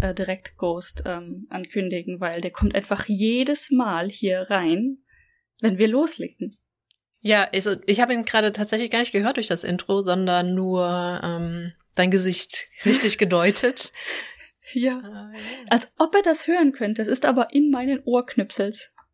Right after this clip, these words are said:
Speaker 2: Ja. Oh, und ich bin Ela. So, willkommen. Wir sind
Speaker 1: <laughs>
Speaker 2: immer noch in der Vorproduktionsphase, weil wir im September sehr viel zu tun haben. Ich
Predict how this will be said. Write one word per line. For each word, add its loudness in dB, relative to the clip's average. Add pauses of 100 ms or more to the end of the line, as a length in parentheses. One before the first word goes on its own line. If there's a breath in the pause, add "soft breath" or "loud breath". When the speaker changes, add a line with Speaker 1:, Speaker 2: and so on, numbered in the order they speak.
(340)
Speaker 2:
Ja. -14 (180)
Oh, 2
und -4
ich -2
bin -10
Ela. -2
So, -2
willkommen. 0
Wir 0
sind 0 (380 loud breath)
Speaker 1:
<laughs> -4
Speaker 2:
immer 4
noch 0
in 0
der 6
Vorproduktionsphase, 2
weil 2
wir 0
im 0
September 2
sehr 2
viel -2
zu 2
tun -2
haben. 0
Ich -2